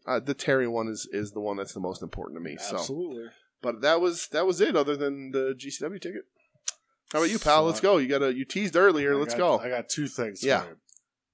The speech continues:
Speaker 2: So, like I said, been busting my ass, working a lot of overtime.
Speaker 1: Mm-hmm.
Speaker 2: I figured, you know what, Brett? Treat yourself a little bit here, guy.
Speaker 1: Mm-hmm.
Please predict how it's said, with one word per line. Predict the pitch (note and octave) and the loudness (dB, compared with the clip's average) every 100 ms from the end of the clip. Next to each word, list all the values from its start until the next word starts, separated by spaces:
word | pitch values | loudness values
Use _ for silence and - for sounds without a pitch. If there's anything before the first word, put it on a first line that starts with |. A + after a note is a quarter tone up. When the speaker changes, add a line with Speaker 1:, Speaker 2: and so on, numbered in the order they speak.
| _ _ | _ _
Speaker 2:
So, | - - C3+ C3+ | -8 -2 2 2
like | C#3 C#3 | 2 0
I | |
said, | C3+ F3+ E3+ D#3 C#3+ _ - | 0 2 2 0 -12 _ -12
been | A2 A2+ B2 - - _ _ _ _ | -12 -10 -12 -12 -16 _ _ _ _
busting | G3+ F#3+ - | 6 6 4
my | E3 D3+ | 4 4
ass, | C#3+ C#3 - - - | 4 2 0 -4 -4
working | C3+ D3 C#3 | 0 0 2
a | |
lot | B2+ A#2+ | 2 2
of | A2+ | 2
overtime. | G#2+ G2+ - G#2 G2+ | -4 -6 -8 -8 -8
Speaker 1:
Mm-hmm. | A2+ C#3 G#3 - _ _ _ _ _ _ _ | -8 -6 -6 -8 _ _ _ _ _ _ _
Speaker 2:
I | C3 | -14
figured, | - D#3 | -8 -4
you | E3+ | 2
know | F#3 | 4
what, | F#3 | 4
Brett? | F#3 F3 E3 _ - _ _ _ _ _ _ _ _ | 6 4 4 _ -20 _ _ _ _ _ _ _ _
Treat | - D#3 | -4 -4
yourself | A2+ - G#2 G2 | -2 -6 -6 -8
a | |
little | G2 F#2 | -12 -12
bit | F#2+ F2+ | -12 -12
here, | D#2+ - | -14 -10
guy. | F#2 A#2+ | -8 -6
Speaker 1:
Mm-hmm. | C3 | -8